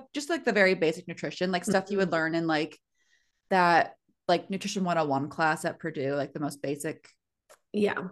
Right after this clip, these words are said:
Speaker 1: just, like, non-nutrition major class.
Speaker 2: Yeah.
Speaker 1: Um, but I think, again, the biggest, just, like, uh, f-, the funniest thing is that we learn about scope of practice, yet so many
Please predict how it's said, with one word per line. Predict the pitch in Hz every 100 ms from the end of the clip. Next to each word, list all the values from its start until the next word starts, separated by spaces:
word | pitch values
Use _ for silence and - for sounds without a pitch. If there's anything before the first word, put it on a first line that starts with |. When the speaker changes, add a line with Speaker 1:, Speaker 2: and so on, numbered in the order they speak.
| -
Speaker 1:
just, | 170 -
like, | 156 143 - -
non-nutrition | 170 156 147 156 160 160 165
major | 160 143 147
class. | 143 156 135 165 185 - - _ _ _ _ _ _ _
Speaker 2:
Yeah. | - -
Speaker 1:
Um, | 185 175 160 151 - _ _ _ _ -
but | 202 185 -
I | 196
think, | 202 196
again, | 180 175
the | 160
biggest, | 165 165 170 175 -
just, | 165 -
like, | 165 151 - _ _ _ _ _ _ _ _ _
uh, | - - - - - - - -
f-, | - - -
the | 185
funniest | 196 220 220 185
thing | - 147 143
is | 147 170
that | 156 135 -
we | 165
learn | 170 180 175
about | 170 143
scope | - 147 143
of | 135
practice, | 135 175 175 131 156 - - - _ _ _ _
yet | - 160 -
so | - 156
many | 143 131 127 117